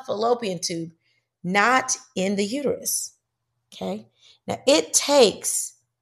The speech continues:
roughly after that egg gets into the fallopian tube, it takes roughly five to seven days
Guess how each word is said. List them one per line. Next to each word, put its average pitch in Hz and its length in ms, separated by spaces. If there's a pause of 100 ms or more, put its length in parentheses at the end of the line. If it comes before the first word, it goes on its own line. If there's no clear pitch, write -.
(420)
roughly 214 580
after 254 380
that 240 240
egg 202 320
gets 190 260
into 202 200
the 190 80
fallopian 185 440
tube, 170 420 (480)
it 214 180
takes 220 380
roughly 190 540 (560)
five 240 360
to 226 100
seven 202 380
days 180 580